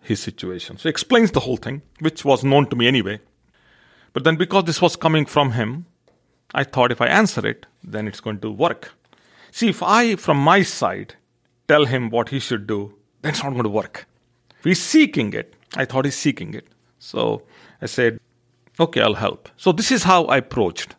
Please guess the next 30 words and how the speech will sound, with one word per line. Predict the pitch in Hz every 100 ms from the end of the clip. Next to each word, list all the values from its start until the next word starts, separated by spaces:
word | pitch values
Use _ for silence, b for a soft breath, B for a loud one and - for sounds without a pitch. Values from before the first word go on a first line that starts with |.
| _
his | - 120
problem. | - 95 65 - _ _ b b b _
The | 147
first | 254 240 -
question | 180 - 147
I |
asked | 139 135 -
him | 101 98
is, | 92 - - _ _ _ _ _ _ _ _ -
"Do | 120
you | 135 135
go | 110 170 240
to | 233
work | 165 117 113 - - - _ _ _ _ _ _ _ -
because | - - 110 82 104 - - _ _ _ _ _ _ _ _ _ _ _ _ _ _ 117
there | 117 147
is | 156 -
something | - - 170 196 - - 156
you | 131
can | 110 101 104
do? | 95 78 _ _ _ _ _ _ _ _ _ _ _ _ -
Or | 143 165 123
do | 131
you | 160 143
go | 117 180 214
to | - 143
work | 110 - -
to | 120
do | - 135 131
something?" | - 107 - -